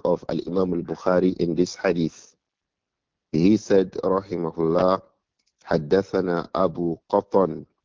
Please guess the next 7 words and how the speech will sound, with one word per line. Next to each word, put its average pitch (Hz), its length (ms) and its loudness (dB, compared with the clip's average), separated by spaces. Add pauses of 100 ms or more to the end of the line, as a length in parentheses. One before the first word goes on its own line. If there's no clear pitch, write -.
(680)
Abu 80 360 0 (120)
Qatan 92 500 0 (440)
was 82 400 2
Amr 95 440 0
ibn 80 260 -4
al-Haytham 85 840 -2
al-Qati'i. 90 1040 -2